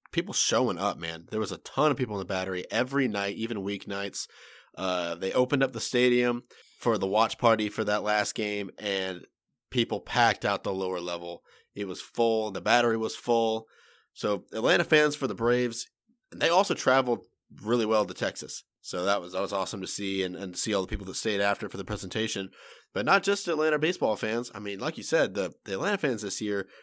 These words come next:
for the Hawks, the Braves, we'll, we'll call Georgia, Atlanta, I guess, 'cause the Georgia Tech's no good. Uh,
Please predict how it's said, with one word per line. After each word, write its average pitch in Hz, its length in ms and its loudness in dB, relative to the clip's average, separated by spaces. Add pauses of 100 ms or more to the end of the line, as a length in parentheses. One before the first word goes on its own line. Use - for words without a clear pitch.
for - 60 -8
the 85 120 -8
Hawks, 127 420 0
the 82 100 -14
Braves, 127 600 0 (720)
we'll, 98 280 -16
we'll 117 140 -8
call 131 220 2
Georgia, 127 540 4
Atlanta, 123 360 0
I 123 140 -2
guess, 120 300 -2
'cause 98 180 -8
the 92 140 -14
Georgia 104 240 -6
Tech's 110 260 -2
no 101 160 -2
good. 101 300 -2 (440)
Uh, 110 360 -2